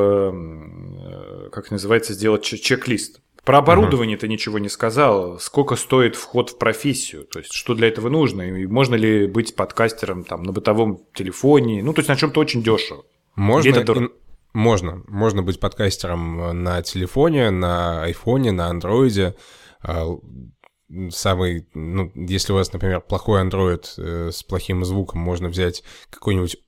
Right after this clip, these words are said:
Speaker 2: старенький iPhone. Любой старенький iPhone идеально подойдёт для того, чтобы делать подкасты. У него хороший в-, м, встроенный микрофон. И достаточно встроенного приложения «Диктофон».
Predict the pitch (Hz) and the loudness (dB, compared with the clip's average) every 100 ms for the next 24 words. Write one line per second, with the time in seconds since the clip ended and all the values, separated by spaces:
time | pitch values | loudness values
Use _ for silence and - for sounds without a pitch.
0 | - - 117 101 92 95 90 87 135 147 | -8 0 2 2 0 2 2 4 4 4
1 | 110 95 95 95 - 92 87 - 87 - | 0 0 2 2 2 -4 -4 -2 -4 0
2 | 127 127 - 90 92 98 90 90 85 95 | 0 0 -4 -4 -2 -2 -2 -4 -2 -2
3 | 95 87 85 85 87 - 87 90 90 - | -4 -8 -8 -8 -8 -10 -6 -4 -6 -8
4 | 85 80 78 - - _ - _ 87 87 | -8 -6 -8 -10 -18 _ -20 _ -4 -2
5 | 95 82 87 - 87 92 80 85 - 90 | 0 -2 -6 -6 -8 -10 -10 -12 -12 -14
6 | - 92 87 87 - 90 - 82 80 - | -8 -4 -4 -4 -6 -8 -8 -10 -10 -10
7 | 90 90 85 90 - 123 135 - 92 87 | -8 -6 -4 -4 -2 0 0 0 -2 -4
8 | - - _ - - 104 107 92 - 87 | -10 -20 _ -8 -2 0 2 0 0 -2
9 | 85 98 98 90 90 - 90 - 76 | 0 0 0 -2 -4 -4 -4 -4 -6